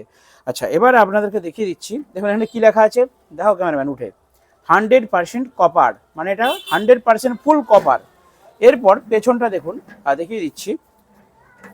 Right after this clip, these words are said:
হ্যাঁ, দেখুন এখানে একটা এমসিবি করা আছে, অর্থাৎ যদি কোনো ফল্ট হয় তাহলে এমসিবিটা পড়ে যাবে। আর এটা হচ্ছে ইনপুট, তলা দিয়ে আপনারা ইনপুট দেবেন। আর এটা হচ্ছে আউটপুট,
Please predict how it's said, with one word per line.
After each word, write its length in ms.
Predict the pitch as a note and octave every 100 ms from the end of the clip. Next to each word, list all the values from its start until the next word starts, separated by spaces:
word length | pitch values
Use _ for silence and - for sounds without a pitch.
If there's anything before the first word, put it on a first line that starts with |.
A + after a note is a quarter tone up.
| _ _ _ _ - - - _
হ্যাঁ, 160 | C#3 A#2
দেখুন 440 | A#2 D#3 E3+ C3
এখানে 280 | D#3+ F#3 G#3 G3+
একটা 260 | - A3+ - _ _ -
এমসিবি 420 | F#3+ A#3 B3+ A#3+ F#3
করা 140 | D#3+
আছে, 300 | D3+ D3 A3+ E4 _ _ _ -
অর্থাৎ 200 | D#3 F3 F#3
যদি 140 | A3+
কোনো 220 | A3+ A3+
ফল্ট 280 | G3+ E3 D#3+
হয় 80 | G#3
তাহলে 220 | G#3+ F#3+ F#3
এমসিবিটা 420 | F3 G3 F#3+ G3
পড়ে 220 | D3+ D3+
যাবে। 240 | E3 G#3+ B3+ _ _ _
আর 160 | - -
এটা 180 | E3 F3
হচ্ছে 180 | G3+ A3
ইনপুট, 380 | F#3+ F#3+ A#3 C4 _
তলা 240 | F3+ F3 F3+
দিয়ে 120 | G3
আপনারা 220 | F#3 G3
ইনপুট 300 | E3 D#3 F#3+
দেবেন। 300 | G3 G#3 C#4 - _ _ _ -
আর 80 | A#2+ -
এটা 160 | E3+
হচ্ছে 200 | G3 -
আউটপুট, 460 | G3 G3 G3 -